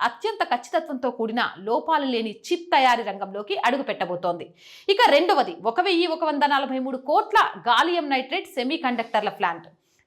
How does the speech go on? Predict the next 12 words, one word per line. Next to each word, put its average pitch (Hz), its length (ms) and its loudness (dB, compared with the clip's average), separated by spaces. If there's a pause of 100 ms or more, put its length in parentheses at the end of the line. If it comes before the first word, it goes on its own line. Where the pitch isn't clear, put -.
ఛత్తీస్గఢ్లోని 330 800 2
నయా 269 420 4
రాయ్పూర్లో 269 500 0
భారతదేశపు 277 760 0 (440)
మొట్టమొదటి 381 680 2 (160)
గాలియం 330 440 4
నైట్రేట్ 285 380 0
సెమీ 302 320 0
కండక్టర్ 294 580 0
ప్లాంట్కి 254 400 2 (120)
కంపెనీ 277 360 0
శంకుస్థాపన 277 600 -2